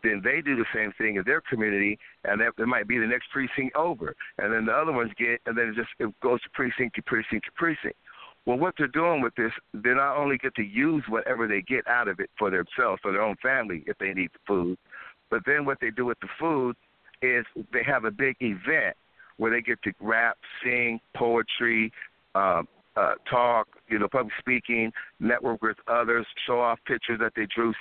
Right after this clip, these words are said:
sell those pictures, uh, t-shirts and hats, get to put up, uh, tables and chairs and sell their stuff. It's a huge opportunity for them, everyone in that particular area to come together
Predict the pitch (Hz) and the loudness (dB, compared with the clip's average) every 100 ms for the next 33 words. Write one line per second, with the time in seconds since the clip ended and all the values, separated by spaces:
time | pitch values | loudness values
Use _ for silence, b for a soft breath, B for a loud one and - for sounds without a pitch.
0 | 120 117 117 120 - 120 107 120 113 104 | 0 2 2 0 0 -6 -2 0 0 -2
1 | B B B - 101 95 - - - - | B B B 0 0 0 -6 -18 -14 -2
2 | 135 131 139 127 - 110 131 131 123 - | 0 0 0 0 0 -2 2 0 0 -4
3 | 117 104 - 127 120 - - 101 95 - | -6 -6 -2 0 0 -2 0 2 2 -2
4 | 135 127 127 110 - 131 127 107 - 127 | -2 0 0 -2 -2 0 2 -2 -2 0
5 | 123 110 - 123 120 B B B B - | 2 0 2 2 2 B B B B -4
6 | 120 117 - 147 131 - 127 117 - - | -2 -2 0 2 2 0 0 0 -2 0
7 | 156 135 113 - 110 117 - 123 123 117 | 0 2 0 0 0 0 0 0 2 2
8 | 113 110 120 107 120 - 131 - 135 120 | 0 0 -2 2 0 0 -4 -4 -4 0
9 | 101 - 143 147 113 101 110 - 110 101 | 0 2 2 2 2 -2 -4 -4 -4 -2
10 | 101 104 98 | -2 0 0